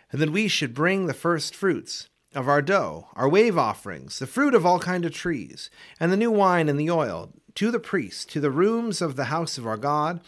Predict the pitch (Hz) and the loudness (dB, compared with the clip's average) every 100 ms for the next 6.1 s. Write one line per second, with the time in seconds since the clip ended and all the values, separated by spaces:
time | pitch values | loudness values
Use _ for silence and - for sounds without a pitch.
0 | - _ 170 175 180 214 220 226 165 143 | -20 _ -4 -4 0 0 2 2 0 0
1 | 127 113 165 175 185 - 180 202 170 107 | 0 2 2 2 0 -4 -4 -2 -2 -4
2 | 69 - 143 127 180 220 254 - - - | -8 -8 -4 2 2 2 0 -8 -20 -14
3 | - 175 170 135 127 127 - 208 208 151 | -2 4 4 4 0 -2 -2 -2 -2 -8
4 | - 190 202 214 165 156 - 170 151 123 | -4 0 2 0 0 -4 -2 0 2 0
5 | 120 120 113 117 131 156 113 85 - - | -2 -4 -4 -4 -2 -2 -4 -10 -18 -20